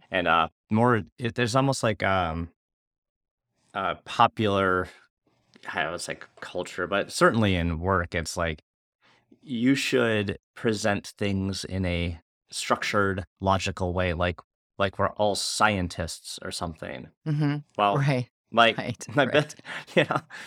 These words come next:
Speaker 2: <laughs>
Speaker 1: but that's not how people work.
Speaker 2: No, it
Speaker 1: Like,
Speaker 2: isn't.
Speaker 1: like, it's like, it's like computers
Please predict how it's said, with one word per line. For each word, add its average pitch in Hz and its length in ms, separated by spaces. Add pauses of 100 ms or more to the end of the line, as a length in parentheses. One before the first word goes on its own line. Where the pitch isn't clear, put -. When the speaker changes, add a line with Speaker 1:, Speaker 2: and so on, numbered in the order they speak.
(140)
Speaker 2:
<laughs> 143 280
Speaker 1:
but 147 100
that's 170 140
not 156 120
how 131 220
people 123 480
work. 98 320
Speaker 2:
No, 147 320
it 135 100
Speaker 1:
Like, 131 160
Speaker 2:
isn't. 127 220 (580)
Speaker 1:
like, 131 180
it's 151 120
like, 165 160 (260)
it's 131 180
like 160 180
computers 135 920